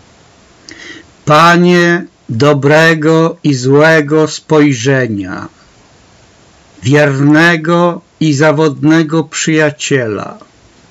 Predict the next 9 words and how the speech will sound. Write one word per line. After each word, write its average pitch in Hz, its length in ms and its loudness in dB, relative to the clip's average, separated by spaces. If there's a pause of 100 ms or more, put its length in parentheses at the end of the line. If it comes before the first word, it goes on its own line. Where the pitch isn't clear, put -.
(1300)
Panie 170 760 2
sąsiada 170 920 -2
zgodnego 151 1120 -2 (180)
i 135 100 -2
złodzieja, 151 1000 0 (1400)
człowieka 170 840 0
przezornego 160 1400 -2 (260)
i 160 100 0
lekkoducha, 147 1080 -4